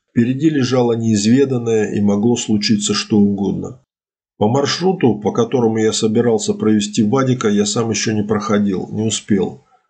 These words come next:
Хотя что может произойти? Пройдём по заброшенным путям, полюбуемся краем света, где обрываются рельсы и шпалы, а потом я поведу Вадика кружным путём.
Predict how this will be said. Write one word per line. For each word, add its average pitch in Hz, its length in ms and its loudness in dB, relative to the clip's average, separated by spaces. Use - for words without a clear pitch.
Хотя 147 300 0
что - 240 -2
может 107 340 0
произойти? 107 800 0
Пройдём 131 480 0
по 113 120 0
заброшенным 107 680 -2
путям, 131 540 -2
полюбуемся 113 680 2
краем 107 400 -2
света, 123 680 -2
где 104 280 0
обрываются 113 680 0
рельсы 110 400 0
и 107 40 2
шпалы, 107 600 -2
а 98 120 -2
потом 110 340 0
я 117 120 0
поведу 110 520 0
Вадика 104 400 0
кружным 104 480 0
путём. 104 500 -2